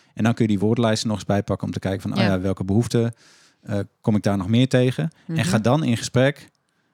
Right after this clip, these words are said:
Speaker 1: houd bij jezelf en deel van, oh ja, dit, dit is waar het me eigenlijk over gaat.
Speaker 2: Ja.
Speaker 1: Zo'n aflevering als dit trouwens samen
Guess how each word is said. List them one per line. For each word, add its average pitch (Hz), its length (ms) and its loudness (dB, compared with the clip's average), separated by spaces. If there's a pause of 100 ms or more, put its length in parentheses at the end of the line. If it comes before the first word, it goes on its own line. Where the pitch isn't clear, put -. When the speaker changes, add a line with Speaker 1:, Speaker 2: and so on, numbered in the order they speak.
(120)
Speaker 1:
houd 120 280 2
bij 127 160 2
jezelf 107 500 2
en 104 180 -4
deel 104 260 4
van, 98 260 -4
oh 107 80 0
ja, 90 100 2
dit, 107 320 -4
dit 131 180 4
is 127 140 -2
waar 95 140 0
het 95 80 0
me 95 80 -2
eigenlijk 95 320 -2
over 95 120 -4
gaat. - 360 -6 (460)
Speaker 2:
Ja. 147 180 -6 (260)
Speaker 1:
Zo'n 117 200 2
aflevering 117 400 2
als 104 80 -2
dit 110 140 -2
trouwens 107 280 -2
samen 113 320 0